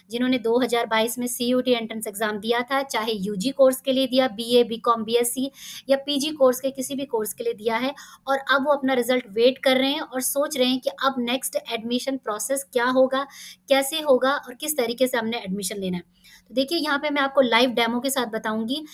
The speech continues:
यहाँ पे मैं example दूंगी आपको, जो कि बीपीएड का course जिन बच्चों ने करना है एचएनवी Gadhwal University से, एमपीएड का course,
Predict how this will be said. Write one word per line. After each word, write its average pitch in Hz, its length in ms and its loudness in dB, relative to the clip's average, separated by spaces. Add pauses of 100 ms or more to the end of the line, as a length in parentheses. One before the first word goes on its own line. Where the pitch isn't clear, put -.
(240)
यहाँ 269 120 2
पे 302 120 -6
मैं 330 240 -2
example 240 500 0
दूंगी 247 380 2
आपको, 262 560 0 (340)
जो 254 120 4
कि 294 180 -2
बीपीएड 277 600 0
का 285 120 0
course 269 300 4
जिन 262 140 0
बच्चों 240 240 0
ने 247 120 0
करना 226 320 -4
है 233 320 -4 (260)
एचएनवी 254 320 2
Gadhwal 233 300 2
University 220 520 -4
से, 247 120 -2
एमपीएड 262 580 2
का 254 100 0
course, 202 340 -6